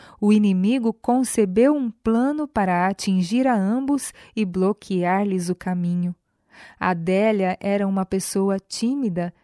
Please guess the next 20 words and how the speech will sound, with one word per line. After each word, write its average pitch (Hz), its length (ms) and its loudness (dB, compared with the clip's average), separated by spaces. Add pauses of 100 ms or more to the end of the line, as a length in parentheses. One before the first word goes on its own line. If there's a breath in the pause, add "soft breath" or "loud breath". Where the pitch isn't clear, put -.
(140)
sentia 262 640 0
profundamente 240 1040 -2
a 220 40 0
dor, 185 380 -2 (400 soft breath)
desanimava 185 960 0
com 190 180 -4
facilidade. 185 1040 -4 (720)
Aquela 202 560 0
imaginação 190 1000 -2 (260)
que, 208 120 -2
se 202 160 -6
fosse 202 400 -2
dedicada 190 920 0
e 180 180 -2
exercida 185 680 -4
em 180 140 -4
relação 190 640 -2
com 240 220 -2
a 208 60 0
verdade, 185 720 -2